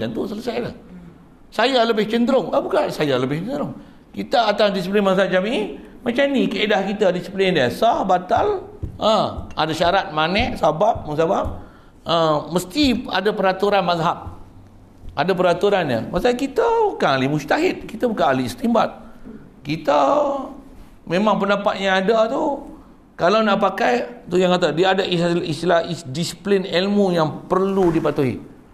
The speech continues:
Kalau dia sebut, sebut, sebut, sebut, last sekali dia buat, "Saya lebih cenderung kepada pendapat macam ni." Ha, sikit disiplin ilmu saya sebut, dengar. Kalau hadis pun dia boleh kata, dia boleh petikai, ni ada hadis sahih, hadis hasan, hadis dhaif, hadis maudhu', yang dia orang selalu sebut, itu lah.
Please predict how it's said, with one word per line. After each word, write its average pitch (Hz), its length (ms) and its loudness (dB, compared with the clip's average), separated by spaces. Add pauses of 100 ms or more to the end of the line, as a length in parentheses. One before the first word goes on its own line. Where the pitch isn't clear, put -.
(220)
Kalau 214 240 4
dia 214 160 2
sebut, 214 340 0
sebut, 220 220 2
sebut, 233 260 2
sebut, 269 300 2
last 233 160 2
sekali 269 240 -2
dia 269 160 0
buat, - 400 -2
"Saya 262 320 2
lebih 214 240 2
cenderung 240 480 2
kepada 196 240 2
pendapat 190 500 -2
macam 190 220 0
ni." - 320 -6 (240)
Ha, 131 160 -2
sikit 170 320 -4
disiplin 156 400 0
ilmu 160 320 2
saya 143 160 2
sebut, 143 240 2
dengar. 135 180 0 (380)
Kalau 180 160 2
hadis 202 480 2
pun 247 240 2
dia 214 160 2
boleh 208 160 2
kata, 202 320 2
dia 190 80 4
boleh 185 240 2
petikai, 185 640 0
ni 180 160 2
ada 165 240 4
hadis 156 160 -2
sahih, 180 400 2
hadis 165 160 0
hasan, 190 480 0
hadis 151 160 0
dhaif, 170 320 0
hadis 151 160 0
maudhu', 165 400 2
yang 127 80 -2
dia 131 80 0
orang 135 160 2
selalu 151 240 2
sebut, 180 240 2
itu 185 160 2
lah. 247 240 0